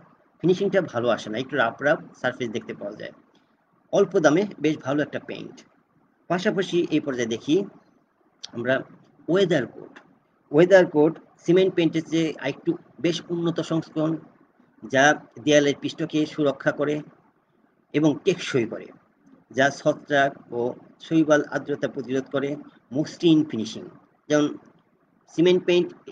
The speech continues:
অমসৃণ finishing, আর weather coat একটু মসৃণ finishing আসে, but এটার দাম একটু বেশি পড়ে। যেমন আমরা যদি, আহ, নির্ণয় করি যে cement paint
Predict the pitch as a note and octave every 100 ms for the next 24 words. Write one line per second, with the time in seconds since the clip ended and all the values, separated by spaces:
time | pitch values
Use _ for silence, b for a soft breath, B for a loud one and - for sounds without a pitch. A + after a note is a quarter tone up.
0 | - C3+ C#3 C3 D#3+ E3 E3 D#3+ F3 G3+
1 | - _ A#2+ A#2 A2+ C3 D3 D3+ F#3 A3
2 | - - - C#3+ C#3+ C#3 - D3+ C3+ -
3 | A#2+ - B2+ A2+ - - - _ _ _
4 | b b b _ - D#3+ E3 - _ -
5 | C#3 D#3 D3 D#3+ E3 - A3 A3 - -
6 | C3 C3 A2 - - - _ C#3+ F3+ E3
7 | D3+ D#3+ _ _ - C3+ E3 E3 D#3 D#3
8 | - - C3+ - - - - C#3+ D3 C#3+
9 | B2+ B2 A#2+ B2 A#2+ A#2+ - D#3 E3+ E3
10 | D3+ C#3+ C#3